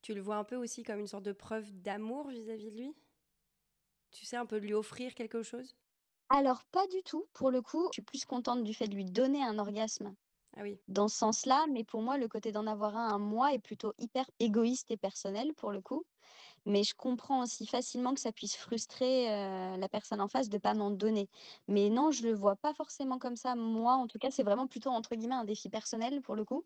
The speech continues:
Speaker 2: Ça enlève rien du tout au sentiment que je peux avoir et même à ma façon de faire l'amour et à ce que je partage pendant que je, je le fais.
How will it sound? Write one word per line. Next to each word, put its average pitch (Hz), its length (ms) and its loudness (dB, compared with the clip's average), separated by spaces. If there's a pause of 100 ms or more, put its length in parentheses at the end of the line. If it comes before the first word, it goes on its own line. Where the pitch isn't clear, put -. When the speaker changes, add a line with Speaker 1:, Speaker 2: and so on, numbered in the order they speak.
(160)
Speaker 2:
Ça 240 200 4
enlève 202 240 2
rien 214 220 -2
du 247 140 -2
tout 269 200 4
au 240 200 -2
sentiment 214 420 -8
que 220 140 -8
je - 80 -12
peux 214 100 -4
avoir 208 380 0
et 202 220 -2
même 190 280 -4
à 175 80 0
ma 175 160 -4
façon 180 240 -6
de 190 80 -6
faire 180 180 -6
l'amour 190 320 -4
et 196 80 -2
à 175 60 -2
ce 170 80 -8
que - 100 -6
je 165 100 -8
partage 190 420 -4
pendant 175 240 -4
que 170 200 -4
je, 175 160 -8 (380)
je 180 140 -8
le 170 80 -4
fais. - 200 0